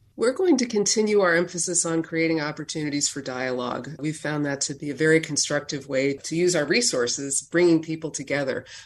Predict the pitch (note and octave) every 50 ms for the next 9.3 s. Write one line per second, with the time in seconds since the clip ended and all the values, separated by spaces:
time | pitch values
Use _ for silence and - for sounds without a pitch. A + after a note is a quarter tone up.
0 | - - F#3+ - F3+ F#3 F#3 - - F#3 G3+ F#3+ - F3 D#3+ D3+ D3 D3+ D3 C#3+
1 | D3 C#3+ C3+ C3+ C3+ C3+ - - C3+ C3 C3 B2+ B2+ - - C#3 C3 C3 C#3 C3+
2 | C3 C3+ C3 - B2 A#2 - C3+ C3 C3 - - - - A2+ - - - - -
3 | - C3+ C#3 C#3 C3+ C3 - - B2+ - - - G#3+ B3+ C#4 C4+ A#3+ - - F3
4 | D#3+ E3+ D#3+ D#3+ D3+ - - C3 C3+ - - F#3 F#3+ F3+ F3 D#3 C#3 D#3+ D#3 D#3
5 | - C#3 C3+ C#3 C#3 C#3 C3+ - - B2+ B2 B2 A#2+ - - - - _ _ _
6 | C#3+ D3 D3+ D#3 D3+ - C#3 D3 C#3 - C#3+ C#3 C#3 C#3 C3+ C3 B2+ B2 - -
7 | - B2+ B2 - - - A#2 G#2 A2+ B2 - - - C3 B2 B2 B2 - - -
8 | - - _ _ - C#3 C#3+ D3+ D3+ D3 - - C#3+ C#3 C#3 C3+ - - C#3 C3+
9 | C3 C3 B2+ B2+ A#2 A#2+